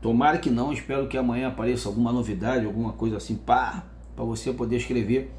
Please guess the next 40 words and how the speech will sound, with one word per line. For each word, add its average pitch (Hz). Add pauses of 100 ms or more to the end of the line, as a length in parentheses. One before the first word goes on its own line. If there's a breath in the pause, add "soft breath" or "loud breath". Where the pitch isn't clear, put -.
(140)
mandar 139
a 120
lista 120
até 131
sexta-feira, 120 (400 loud breath)
que -
eu 139
acho 139
que 160
você 160
pode 151
mandar 151
a 131
lista 127 (760 loud breath)
com 131
os 117
jogadores, 131
ficar -
numa 143
pendência 143
de 113
documentação, 131 (300)
e 127
você 131
teria 135
até 135
acho 131
que 131
vinte 120
e -
quatro 110
horas 117
ou 120
quarenta 117
e 117
oito 120
horas 123
antes 123
do 147
jogo 139